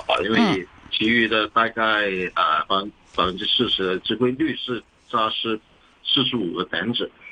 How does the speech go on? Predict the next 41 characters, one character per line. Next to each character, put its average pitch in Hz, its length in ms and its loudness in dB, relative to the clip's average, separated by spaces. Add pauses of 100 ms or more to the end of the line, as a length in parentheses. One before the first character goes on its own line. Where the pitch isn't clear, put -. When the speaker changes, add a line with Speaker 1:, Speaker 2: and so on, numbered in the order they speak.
(200)
Speaker 1:
呃， 120 500 4
嗯， 123 360 -2 (400)
其 156 80 -4
实 175 140 0
这 131 140 -2
个， 123 160 0
这 123 100 -8
个 120 80 -2
预 135 180 0
期 - 140 -4
已 123 100 -4
经 131 200 -8
比 - 100 -20 (160)
之 123 160 -4
前 90 420 -4
和 85 220 -2
预 98 200 -2
期 95 240 0
要 90 200 4
加 90 240 0 (180)
四 - 200 -14
十 87 260 -6
五 95 160 -2
点 85 260 -4
子 80 160 0
或 92 80 0
是 98 140 -4
一 104 140 -2
百 87 200 0
点 85 220 -2
子 - 180 -6
为 - 100 0 (140)
低 90 220 -2
的， - 180 -2
所 87 200 2
以 95 180 0 (340)
其 113 100 0
实 113 100 2
这 104 100 0
个 95 180 0
加， 110 260 0